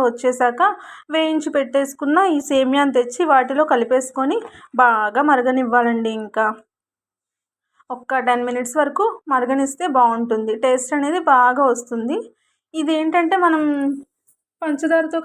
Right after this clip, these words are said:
కాకుండా బెల్లంతో చేస్తున్నాం కాబట్టి, వెయిట్ లాస్ అయ్యి, అయ్యేవాళ్ళు కానీ, షుగర్ పేషెంట్లు కానీ, ఎవరైనా సరే ఆరాంగా తినేయచ్చు ఈ సేమియా సగ్గుబియ్యం పాయసం అనేది. So ఇలా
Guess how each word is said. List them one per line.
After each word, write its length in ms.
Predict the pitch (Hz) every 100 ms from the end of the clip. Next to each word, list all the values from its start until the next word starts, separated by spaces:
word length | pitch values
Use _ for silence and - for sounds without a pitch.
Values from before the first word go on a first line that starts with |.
| 302
కాకుండా 340 | 294 294 311 339
బెల్లంతో 380 | 294 294 285 311 302
చేస్తున్నాం 420 | 277 285 269 277 269
కాబట్టి, 340 | 254 254 254 370 _ _ _ 254
వెయిట్ 280 | 269 262 277
లాస్ 280 | 269 269 - 262 240 240 226 - 247
అయ్యి, 260 | 254 247 240 247 _ _ _ _ _ _ _ _ _ _ _ -
అయ్యేవాళ్ళు 560 | 247 247 240 240 240 240
కానీ, 300 | 240 226 226 226 - -
షుగర్ 300 | 277 254 240 247
పేషెంట్లు 480 | 247 254 240 226 247
కానీ, 240 | 233 240 240 269
ఎవరైనా 500 | 254 220 254 240 247 294
సరే 180 | 302 330 427 - 247
ఆరాంగా 480 | 247 233 226 220 294 320
తినేయచ్చు 520 | 302 294 285 _ - 269
ఈ 20 | 247
సేమియా 320 | 254 233 240 247
సగ్గుబియ్యం 440 | 240 247 247 262 302
పాయసం 400 | 269 226 233 233 247
అనేది. 280 | 226 214 - _ _ _ _ _ _ _ _ _ -
So 80 | 277 254
ఇలా 160 | 247